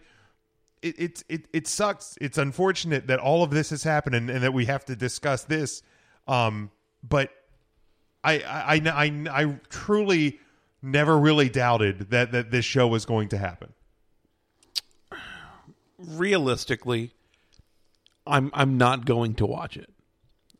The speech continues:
Speaker 2: I didn't watch the first Saudi show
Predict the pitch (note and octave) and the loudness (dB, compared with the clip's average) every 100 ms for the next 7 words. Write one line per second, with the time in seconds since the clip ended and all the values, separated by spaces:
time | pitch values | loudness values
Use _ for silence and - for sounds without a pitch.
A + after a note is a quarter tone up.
0 | - C#3+ B2+ C#3 C3 C3+ B2+ C3 - - | -2 0 2 0 0 -2 0 0 -4 -8
1 | C3 - B2 B2 - C3 B2+ C3 B2 C#3+ | -8 -4 -2 -2 0 4 4 2 0 -2
2 | C3+ | -2